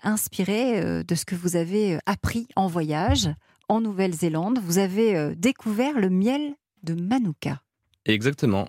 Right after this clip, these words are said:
Speaker 2: En fait, c'était il y a cinq ans de cela, où je suis parti en voyage en Nouvelle-Zélande pour découvrir le pays. Et il se trouvait que je me suis trouvé nez à nez un jour avec une famille de Maoris, donc, euh, le peuple indigène néo-zélandais.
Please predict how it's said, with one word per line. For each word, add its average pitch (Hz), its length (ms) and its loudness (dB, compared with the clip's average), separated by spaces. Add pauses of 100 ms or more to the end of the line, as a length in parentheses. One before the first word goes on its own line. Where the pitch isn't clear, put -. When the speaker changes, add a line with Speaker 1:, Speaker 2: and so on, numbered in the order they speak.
(120)
Speaker 2:
En - 140 -8
fait, 135 200 0
c'était 131 240 0
il 131 60 4
y - 20 4
a 127 60 2
cinq 147 380 -2
ans 139 100 4
de 127 40 -4
cela, 135 680 2
où 165 80 2
je 127 60 -4
suis - 140 -4
parti 131 280 0
en 139 120 0
voyage 127 320 2
en 123 60 4
Nouvelle-Zélande 117 600 2
pour 104 260 -6
découvrir 120 440 2
le 107 80 4
pays. 104 420 0 (540)
Et 107 100 0
il 107 60 4
se - 80 -4
trouvait 135 260 2
que 143 60 -6
je 135 60 0
me 120 60 2
suis - 140 -6
trouvé 143 400 2
nez 139 140 4
à 135 100 2
nez 143 260 2
un 135 120 0
jour 131 260 0
avec 110 220 2
une 110 80 0
famille 127 240 2
de 123 100 4
Maoris, 117 440 4
donc, 110 220 -4
euh, 101 160 -6
le 95 140 0
peuple 110 240 0
indigène 113 380 2
néo-zélandais. 104 680 0